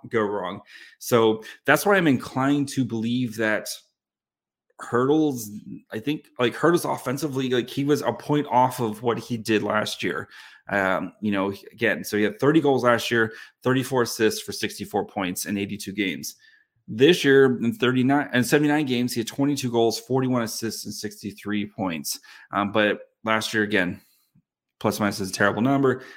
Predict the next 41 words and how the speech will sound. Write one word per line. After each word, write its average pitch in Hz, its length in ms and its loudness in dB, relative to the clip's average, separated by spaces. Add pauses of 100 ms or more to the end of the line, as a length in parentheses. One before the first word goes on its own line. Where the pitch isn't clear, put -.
(100)
Minus 165 300 2
nine 139 240 6
this 123 180 2
year, 131 80 4
minus 107 480 0
thirty-six. 107 720 -2 (2000)
Like, 104 420 -4 (1400)
I 117 100 0
think 127 320 2
it 151 60 4
was 127 220 2
just 117 160 -2 (480)
bad 117 340 0
luck 117 300 4
and, 107 240 2
and 117 360 0 (520)
what 110 160 0
we've 120 160 0
seen 123 160 0
from 120 140 -6
the 113 40 -2
Sharks 110 300 -6
all 117 80 -2
season 127 400 -2
of 113 340 -4
everything 135 380 2
that 120 140 0
could 120 180 2
go 117 80 4
wrong 107 320 2
went 101 180 -2
wrong. 104 540 -4
And 117 100 -4
everything, 110 400 -4
every 135 200 6
time 143 240 4
something 127 260 -2
could 113 140 -6
go 117 160 4
catastrophically 117 760 -2
wrong, 120 280 2